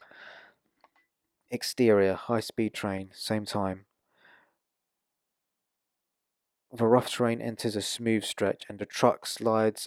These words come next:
up the train, aligning with the last freight car. When the tow truck pulls up, the men on the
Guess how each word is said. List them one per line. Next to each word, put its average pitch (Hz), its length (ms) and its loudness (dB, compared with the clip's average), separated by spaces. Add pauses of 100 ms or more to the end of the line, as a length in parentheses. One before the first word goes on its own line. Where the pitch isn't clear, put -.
(160)
up - 200 -2 (160)
the 107 340 6 (100)
train, 104 640 -8 (120)
aligning 110 600 -4 (560)
with - 100 -14
the 104 60 -8
last 107 440 -2
freight 104 400 0 (600)
car. 104 360 -4 (600)
When 110 220 -10
the 107 320 -6
tow 143 220 -6
truck - 340 -6
pulls 117 280 -4
up, - 360 -2 (100)
the 117 60 -12
men 113 480 -4 (440)
on 117 120 -14
the 110 100 -14